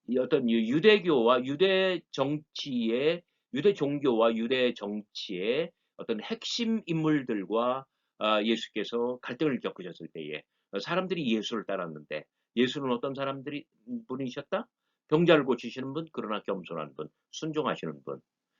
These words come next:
자, 이, 그, 그러니까 많은 사람들이, 에, 이런 예수를 따랐어요. 에, 이런 예수를 따라서 이스라엘 중에, 아, 하나님의 교회, 마태의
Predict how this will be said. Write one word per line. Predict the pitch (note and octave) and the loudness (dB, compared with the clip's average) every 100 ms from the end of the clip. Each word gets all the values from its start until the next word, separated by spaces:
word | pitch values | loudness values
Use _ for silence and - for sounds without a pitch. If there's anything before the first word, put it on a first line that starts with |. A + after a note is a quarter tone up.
| _ - | _ 2
자, | G#2+ | 4
이, | C3+ D#3 D3 | 6 4 0
그, | C#3 D#3 | 0 0
그러니까 | D#3+ F3 | 2 0
많은 | - - A3+ B3+ | 0 6 6 8
사람들이, | A3+ A3 A3 G#3 A#3 A3+ - - | 4 2 2 2 2 0 -4 2
에, | |
이런 | E3+ F#3+ G3 A#3+ | 4 6 8 8
예수를 | A#3 F3 D3+ E3+ D#3 | 8 8 6 0 -2
따랐어요. | D3 C#3 C3+ D#3 G#3 - _ _ - | 0 -2 -2 -2 -4 -6 _ _ 0
에, | D#3 - | 0 4
이런 | G3+ B3 C4+ C#4 | 6 8 8 4
예수를 | A3+ G3+ G3+ G3+ G3 F#3 | 4 8 8 6 -4 -2
따라서 | D#3+ C#3 A#2+ C#3 | -4 -4 -6 -4
이스라엘 | B2+ A#2+ C3 C#3 D3 D3 | -4 -4 -4 -2 -2 -6
중에, | A2 F2+ F#2 G#2+ F2+ - _ _ _ | -10 -12 -8 -8 -8 -12 _ _ _
아, | F#2+ F2+ F2 E2+ | -8 -6 -4 -4
하나님의 | E3 E3+ F#3+ G3 | -2 -2 2 2
교회, | - E2+ D#2 G2+ C#3+ _ _ _ | 0 -6 -4 -4 -6 _ _ _
마태의 | G2 B2+ C#3+ - C#3 B2+ B2+ D3 | -2 -2 -2 -6 -4 -2 -4 -4